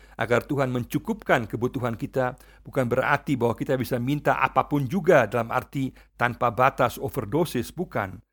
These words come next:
Karena dalam Yohanes lima belas ayat tujuh juga jelas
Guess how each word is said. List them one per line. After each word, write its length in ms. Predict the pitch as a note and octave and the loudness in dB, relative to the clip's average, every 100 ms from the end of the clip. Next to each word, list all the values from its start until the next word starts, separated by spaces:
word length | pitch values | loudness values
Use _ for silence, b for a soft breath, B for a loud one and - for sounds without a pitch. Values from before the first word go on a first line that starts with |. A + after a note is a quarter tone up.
| _ _ _ _ - | _ _ _ _ -2
Karena 160 | B2 | 0
dalam 160 | A#2+ A#2+ | 2 0
Yohanes 480 | A#2 A2 C#3 C3+ - | 0 2 2 2 -2
lima 240 | B2+ B2 | -2 0
belas 400 | G#2+ B2 C3+ - | 0 2 0 0
ayat 240 | A#2 A2+ - | -2 -2 -2
tujuh 400 | F3 B2 C3 A#2+ | -6 -4 -2 -2
juga 240 | G#2 A#2 | -2 -4
jelas 560 | G#2 C#3+ D#3+ G#2+ - | -2 0 0 0 -4